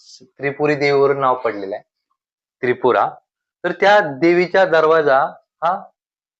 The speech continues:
त्या देवीचा दरवाजा हा, त्याच्या दरवाजाचा ताळा हा सोन्याचा आहे.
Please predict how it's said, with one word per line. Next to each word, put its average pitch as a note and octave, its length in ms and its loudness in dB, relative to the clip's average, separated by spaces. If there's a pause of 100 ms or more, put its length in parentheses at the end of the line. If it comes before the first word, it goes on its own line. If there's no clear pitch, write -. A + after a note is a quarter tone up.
(240)
त्या D#3 140 -2
देवीचा D#3 380 0
दरवाजा D3 420 2
हा, D3 180 2 (800)
त्याच्या D3+ 340 0
दरवाजाचा D3 500 0
ताळा C#3 420 2
हा A#2+ 460 -2
सोन्याचा E3+ 640 -2
आहे. F#2 180 -2